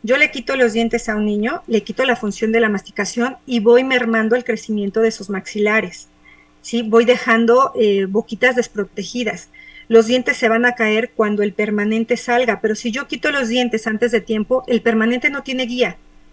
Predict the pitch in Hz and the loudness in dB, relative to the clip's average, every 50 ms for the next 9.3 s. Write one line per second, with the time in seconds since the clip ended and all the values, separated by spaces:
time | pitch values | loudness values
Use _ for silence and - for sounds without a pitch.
0 | - 226 247 240 - 269 254 254 254 247 - 240 226 220 214 214 214 208 202 - | -2 -2 0 0 0 -2 -2 -2 -4 0 2 4 4 4 4 2 2 0 0 0
1 | - 226 233 233 247 240 - 240 214 214 220 208 - - - - - - - - | 2 2 4 2 2 0 -2 -2 -2 -2 -2 -6 -8 -14 -16 -20 -20 -20 -20 -20
2 | - - - - - 226 254 254 240 - - - - - - - - - - - | -20 -18 -16 -10 -2 2 2 2 2 0 -6 -18 -20 -20 -20 -20 -14 -8 0 4
3 | 262 240 233 233 226 226 220 220 220 - - 240 214 202 - - - - - 254 | 6 6 8 8 8 8 8 8 8 6 4 2 2 0 -4 -10 -6 0 0 2
4 | 247 277 269 262 262 269 262 262 269 269 269 262 - 240 226 226 254 254 254 247 | 2 0 -2 -2 -2 -2 -2 -2 -2 -2 -2 0 0 0 0 0 0 0 2 2
5 | 240 214 220 202 180 233 233 247 - - 196 - - - - 240 208 - - 240 | 2 2 0 0 0 0 0 0 -2 -6 -8 -10 -10 -10 -10 -10 -10 -8 -6 -4
6 | 254 262 262 262 285 294 302 - - 233 233 247 254 254 247 214 196 - - 240 | -2 0 0 0 0 0 0 0 0 0 2 4 2 2 2 0 -2 -2 -2 -2
7 | 226 226 226 220 - 240 220 226 220 214 202 208 220 214 214 202 - - - - | 0 0 0 -2 -2 -2 -2 -2 -2 -2 -2 -2 -2 -2 -2 -4 -6 -10 -20 -20
8 | - - - - - - - - _ - 202 202 190 - 247 - 339 320 349 339 | -20 -20 -20 -20 -20 -20 -20 -10 _ 0 0 0 2 0 -2 0 0 0 0 2
9 | - - 226 208 214 269 | 2 4 4 4 4 2